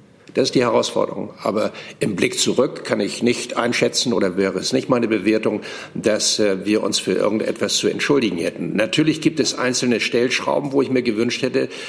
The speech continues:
dass wir besser gewesen wären. Folgend dem, was Herr Merz gerade gesagt hat, ja, in dem Bereich, den ich zu vertreten hatte, hätte ich mir gewünscht, dass wir in Europa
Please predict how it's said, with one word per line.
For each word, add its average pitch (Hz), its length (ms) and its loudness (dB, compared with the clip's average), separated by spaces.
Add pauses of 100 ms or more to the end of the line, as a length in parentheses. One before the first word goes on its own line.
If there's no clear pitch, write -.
(120)
dass - 160 0
wir 143 80 4
besser 123 300 0
gewesen 85 420 -6
wären. - 300 -8 (760)
Folgend 139 460 2
dem, 139 180 4
was 123 160 0
Herr 113 120 2
Merz 131 340 0
gerade 120 200 2
gesagt 117 440 0
hat, 165 280 -2
ja, 147 380 2
in 131 240 -6
dem 135 220 0
Bereich, 127 240 2
den 113 160 -2
ich 131 160 -4
zu 143 100 0
vertreten 143 540 0
hatte, 156 160 2
hätte 131 240 0
ich 131 100 -4
mir 131 140 2
gewünscht, 131 440 0
dass - 220 0
wir - 160 2
in 131 140 0
Europa 131 640 2